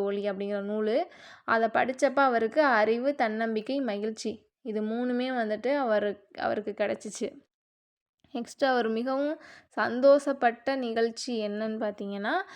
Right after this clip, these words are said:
அந்த போலியோவால் பாதிக்கப்பட்டவர்களுக்கு வந்து மூணு கிலோ எடையுள்ள செயற்கை காலை எடுத்துட்டு, அ, முந்நூறு கிராம் எடையுள்ள செயற்கை காலை வந்துட்டு வச்சு அவங்க நடந்தப்ப அவர் அதை பார்த்து மகிழ்ந்தது தான்.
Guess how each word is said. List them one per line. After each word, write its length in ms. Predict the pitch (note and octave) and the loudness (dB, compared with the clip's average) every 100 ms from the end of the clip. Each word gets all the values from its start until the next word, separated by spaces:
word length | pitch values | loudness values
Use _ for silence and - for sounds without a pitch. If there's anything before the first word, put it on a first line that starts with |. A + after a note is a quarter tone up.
| - - | -20 -6
அந்த 180 | A#3 A#3 A3+ | 0 2 2
போலியோவால் 760 | A3+ B3+ C4+ C#4+ C#4 C4 B3 | 4 6 6 8 6 6 6
பாதிக்கப்பட்டவர்களுக்கு 1080 | A#3 G#3+ G#3 G#3 G#3+ A3 G#3+ G#3 G#3 G#3 G3+ | 4 2 0 -2 0 0 2 0 0 -2 -2
வந்து 180 | G#3+ B3+ | -4 -2
மூணு 340 | C#4 B3 C#4 C#4+ | -2 0 0 0
கிலோ 200 | C4 C4 | 2 2
எடையுள்ள 440 | A#3+ A3 A3 G#3 G3+ | 4 2 0 0 -2
செயற்கை 460 | B3 G#3+ G#3+ A3+ | -2 -2 -2 -2
காலை 300 | G#3+ G#3 G3+ G3 | 0 0 0 0
எடுத்துட்டு, 640 | G#3 B3+ - A3+ - C#4+ F#4+ G4 - - - - - | 0 -2 -2 -6 -2 0 0 -6 -20 -20 -20 -20 -8
அ, 100 | A#3 A3 G#3+ G#3+ | -4 -2 -2 -4
முந்நூறு 520 | A#3 A#3 C#4 E4 E4 D4 | -4 -2 2 6 6 6
கிராம் 300 | C4 B3+ B3 | 6 6 2
எடையுள்ள 400 | A3 G#3+ G#3 G#3 | 0 2 2 0
செயற்கை 440 | G3+ G#3 G#3 A#3 | 0 0 0 -2
காலை 320 | G#3+ G#3+ G#3 G#3 | 0 2 2 0
வந்துட்டு 360 | G3+ G3+ G#3+ B3+ | -2 -4 -2 0
வச்சு 300 | A3 G#3 D4 | 0 0 0
அவங்க 240 | C4 A3+ | 2 2
நடந்தப்ப 520 | G#3+ G#3 G#3+ A3 G#3+ C4 E4+ - - - _ | -2 -2 0 0 -2 0 0 -2 -14 -20 _
அவர் 240 | A3 A3+ A3+ | 4 4 6
அதை 200 | G#3+ G#3+ | 4 2
பார்த்து 380 | G#3+ A#3 A#3+ - | 2 2 2 0
மகிழ்ந்தது 640 | B3+ G#3+ G#3+ G#3 G3+ G3 | -2 -2 -2 -2 -4 -2
தான். 200 | G3+ G3+ | -2 -4